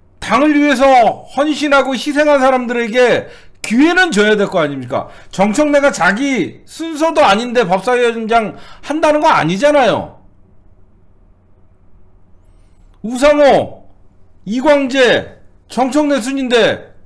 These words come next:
자기 앞선 순위에서 안 한다 그러니까 당연히 윤호중 원장은, 원내대표는 당연히 정청래 의원한테 물어봐야죠.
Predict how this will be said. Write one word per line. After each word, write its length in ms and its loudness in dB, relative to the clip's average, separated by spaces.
자기 320 0
앞선 580 -2
순위에서 640 -2
안 240 0
한다 280 2
그러니까 500 -2
당연히 720 -2
윤호중 380 -2
원장은, 680 0
원내대표는 760 0
당연히 240 -4
정청래 340 -2
의원한테 340 2
물어봐야죠. 1040 0